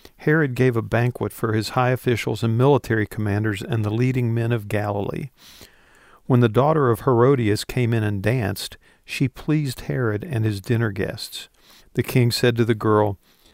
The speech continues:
"Ask me for anything you want, and I'll give it to you." And he promised her with an oath, "Whatever you ask, I will give you up to half my kingdom." So she went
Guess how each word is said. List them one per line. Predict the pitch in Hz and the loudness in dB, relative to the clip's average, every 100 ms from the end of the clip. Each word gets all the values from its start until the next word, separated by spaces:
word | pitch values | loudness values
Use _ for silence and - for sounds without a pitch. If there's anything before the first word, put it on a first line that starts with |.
| _ _ - | _ _ 0
"Ask | 127 135 - | 0 0 -2
me | 139 | -2
for | 131 - - | 0 -2 0
anything | 147 170 156 156 | 2 2 2 0
you | 143 135 | 2 2
want, | 127 120 - | 0 0 -4
and | 170 113 | -4 2
I'll | 110 | 2
give | 107 107 104 | 2 0 0
it | - | -4
to | - | -8
you." | - - - _ _ _ _ - | -6 -8 -10 _ _ _ _ -2
And | 117 | 2
he | |
promised | 113 - 123 135 110 | 2 4 2 2 0
her | 127 | 0
with | 117 107 | 0 -2
an | 113 | 0
oath, | 113 107 | 0 0
"Whatever | - 117 117 135 | 0 2 4 2
you | 151 151 | 2 2
ask, | 135 127 - | 0 -2 -2
I | 123 | 0
will | 120 117 | 0 0
give | 113 117 | 0 0
you | 120 - | 0 -2
up | - | -4
to | - 98 | -4 -6
half | 90 123 - | -4 -6 -4
my | 120 113 | -4 -4
kingdom." | - 120 104 110 107 - _ _ _ _ _ _ - _ _ | -4 -4 -4 -6 -10 -14 _ _ _ _ _ _ -20 _ _
So | _ 123 | _ -2
she | 107 127 | -2 -2
went | 117 127 - | 0 0 -2